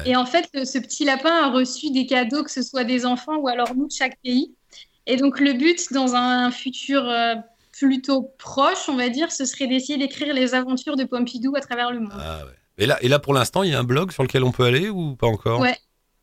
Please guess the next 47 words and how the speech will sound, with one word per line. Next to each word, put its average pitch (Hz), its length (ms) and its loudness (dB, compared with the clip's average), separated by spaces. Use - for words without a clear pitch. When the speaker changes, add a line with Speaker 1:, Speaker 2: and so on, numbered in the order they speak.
Speaker 2:
Il 98 80 -16
s'appelle 110 200 -2
comment ? 269 160 2
Speaker 1:
Ouais, 302 60 4
ouais, 330 160 4
le 285 140 0
Speaker 2:
Parce - 160 -10
que 104 60 -10
je 101 60 -10
l'avais 101 160 -2
pas. 101 140 -2
Speaker 1:
donc, 262 220 0
le 269 120 -4
blog, 294 280 0
c'est, 262 380 -2
euh, 233 160 2
flow 320 440 0
and 277 240 2
romain 277 480 0
around 262 360 2
the 262 80 2
world 277 460 2
point 254 220 -2
com, 302 300 0
et 247 100 0
entre 254 260 0
chaque 269 320 -2
mot, 302 160 4
il 320 60 0
y 294 40 0
a 269 40 0
des 247 140 -2
petits 262 260 -10
tirets. 247 360 -4
Speaker 2:
D'accord. 80 420 -10
Euh, 76 360 -18
around 78 240 -12
the 73 60 -20
world 82 280 -14
point 82 200 -12
com. 69 120 -18
Ok, 139 180 0
Speaker 1:
Ouais. 120 140 2
Speaker 2:
je 98 100 -12
vais 90 60 -6
retrouver 92 260 -4
ça. 85 260 -6